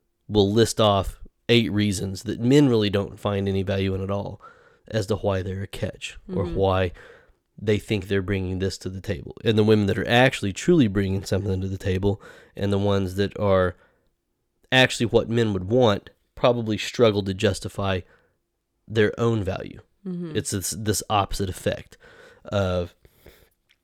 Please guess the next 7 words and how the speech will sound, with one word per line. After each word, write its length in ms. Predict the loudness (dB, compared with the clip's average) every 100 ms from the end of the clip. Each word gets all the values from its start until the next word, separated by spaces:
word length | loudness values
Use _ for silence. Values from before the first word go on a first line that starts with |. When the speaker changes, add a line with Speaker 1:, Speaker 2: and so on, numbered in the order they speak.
| _ -20 -14
Speaker 1:
where 280 | 0 2
the, 180 | 4 4
the 140 | 4 4
women 300 | 4 4 2
that 140 | -2
need 420 | 0 2 2 0 -6 -20 -20 _ _ _
the, 580 | -6 -2 0 0 -2